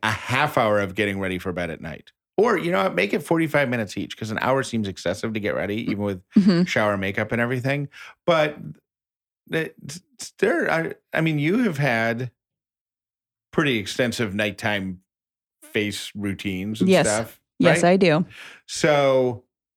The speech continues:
Speaker 1: that's an hour and a half. That, so that takes it down to two and a half total hours. Oh, yeah, that's really impossible.
Speaker 2: It's
Speaker 1: 'Cause, 'cause then, like, uh, what if you're touching up your makeup in the car? That takes ten minutes. But yeah,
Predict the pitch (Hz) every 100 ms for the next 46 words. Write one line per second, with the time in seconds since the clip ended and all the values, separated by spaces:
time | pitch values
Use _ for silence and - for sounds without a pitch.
0 | _ - 170 214 185 151 139 120 101 127
1 | 131 104 - 123 143 - 123 139 160 160
2 | 143 120 120 110 95 - 127 127 113 107
3 | - - 110 85 71 98 87 - 104 90
4 | 67 - 143 147 95 78 67 - - -
5 | - - _ _ _ _ _ _ _ _
6 | _ _ _ - 202 147 - - _ -
7 | - 175 151 147 190 185 180 175 - -
8 | - 123 - 143 147 147 139 117 120 135
9 | 127 120 95 107 120 123 127 - 95 -
10 | 139 135 135 107 110 107 - 123 113 117
11 | 113 107 - 110 90 110 90 80